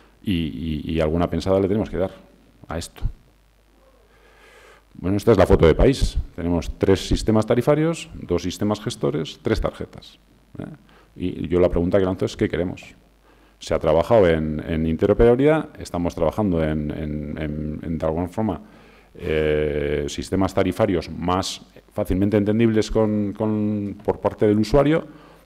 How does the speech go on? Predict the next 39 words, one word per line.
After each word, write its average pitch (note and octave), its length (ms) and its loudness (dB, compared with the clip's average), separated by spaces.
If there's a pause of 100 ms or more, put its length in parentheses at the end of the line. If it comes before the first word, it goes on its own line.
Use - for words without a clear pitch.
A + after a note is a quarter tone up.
(160)
Yo F2+ 140 0
creo F2+ 140 2
que G2 60 4
hay, F#2 200 6
hay E2+ 160 0
trabajo, F2 440 2
hay B2+ 60 6
recorrido G2 480 4
y D#2 300 0
tenemos D2+ 320 -6
que - 300 -4
seguir D2+ 520 -4 (280)
trabajando D#2+ 380 -2
al C#2+ 80 -4
respecto. - 400 -4 (2250)
Esta C3+ 320 2
es D#3 120 4
una B2+ 160 4
cartera G2+ 420 6
que F2+ 80 2
le F#2 80 8
he - 20 6
robado A2+ 300 10
a - 20 10
alguien A2+ 420 6 (640)
y G2+ 140 -2
lo F2 120 2
que D#2+ 100 -2
sale G#2+ 220 2
de E2+ 120 4
ella. C#2+ 200 -2 (600)
Y F#2 160 2
ya G2 140 6
estoy G#2+ 240 2
acercándome G2+ 480 4
al F2 100 2
sermón F#2 280 0
final, D2 320 -6
¿eh? G#2 120 -8